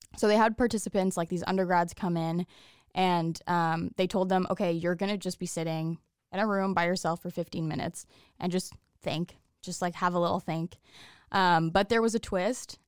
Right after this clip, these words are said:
And before they went in the room, they told them, "We're also gonna give you this machine that can shock you, like, you can have an electric shock." And they let the participants feel the shock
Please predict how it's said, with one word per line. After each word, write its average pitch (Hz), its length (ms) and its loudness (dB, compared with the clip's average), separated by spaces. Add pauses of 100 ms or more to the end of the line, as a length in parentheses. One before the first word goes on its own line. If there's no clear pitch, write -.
(100)
And 180 460 0
before 202 400 2
they 208 100 4
went 196 140 4
in 185 80 2
the 180 80 0
room, 180 160 2
they 175 100 0
told 175 220 0
them, 170 220 0 (100)
"We're 180 160 0
also 190 240 2
gonna 202 160 4
give 180 220 2
you 180 100 2
this 175 180 0
machine 175 420 -2
that 160 180 -2
can 160 100 -4
shock - 460 -4
you, 247 200 0
like, 165 200 -4
you 156 100 -6
can 165 140 -6
have 165 180 -4
an 160 80 -6
electric 156 380 -6
shock." - 420 -6 (400)
And 180 500 4
they 180 200 4
let 170 180 4
the 185 80 -2
participants 180 540 -6
feel 190 260 4
the 175 80 2
shock 156 480 0